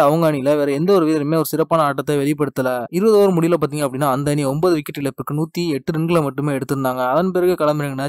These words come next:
சென்னை சூப்பர் கிங்ஸ் அணி பதினெட்டாவது ஓவர்ல பாத்தீங்க அப்படின்னா நூத்தி பதினோரு ரன்களை எடுத்து ஏழு விக்கெட் வித்தியாசத்துல அபாரமான வெற்றியை பெற்றுட்டாங்க. இதுல கொல்கத்தா நைட் ரைடர்ஸ் அணி அதிரடி ஆட்டக்காரரான ஆண்ட்ரே ரசல் எட்டு ரன்களை விளையாடிட்டு இருந்த போது பாத்தீங்க அப்படின்னா அந்த அணி ஐம்பத்தி ஆறு ரன்களுக்கு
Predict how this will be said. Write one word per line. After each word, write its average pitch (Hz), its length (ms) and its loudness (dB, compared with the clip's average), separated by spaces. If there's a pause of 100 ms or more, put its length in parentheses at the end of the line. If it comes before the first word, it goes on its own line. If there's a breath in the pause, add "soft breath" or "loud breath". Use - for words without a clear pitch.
(100)
சென்னை 165 220 0
சூப்பர் 147 260 -6
கிங்ஸ் 143 260 -8
அணி 131 160 -4 (220)
பதினெட்டாவது 180 480 4
ஓவர்ல 139 320 0
பாத்தீங்க 135 260 -4
அப்படின்னா 123 260 -2 (260)
நூத்தி 180 260 -2 (160)
பதினோரு 170 400 2
ரன்களை 156 340 0
எடுத்து 135 280 -2 (300)
ஏழு 196 180 2
விக்கெட் 165 220 0
வித்தியாசத்துல 143 400 0
அபாரமான 156 460 2
வெற்றியை 147 320 -4
பெற்றுட்டாங்க. 131 420 -4 (240)
இதுல 202 240 0
கொல்கத்தா 196 360 0
நைட் 160 160 0
ரைடர்ஸ் 156 220 -4
அணி 151 100 -2 (100)
அதிரடி 165 320 2
ஆட்டக்காரரான 139 640 0
ஆண்ட்ரே 165 260 2
ரசல் 143 320 -4
எட்டு 180 200 -2
ரன்களை 165 360 0
விளையாடிட்டு 151 380 -2
இருந்த 135 220 -4
போது 139 180 -2
பாத்தீங்க 131 280 -2
அப்படின்னா 123 240 -4 (240)
அந்த 180 240 2
அணி 156 140 0 (260)
ஐம்பத்தி 180 360 2 (180)
ஆறு 170 200 2
ரன்களுக்கு 156 380 0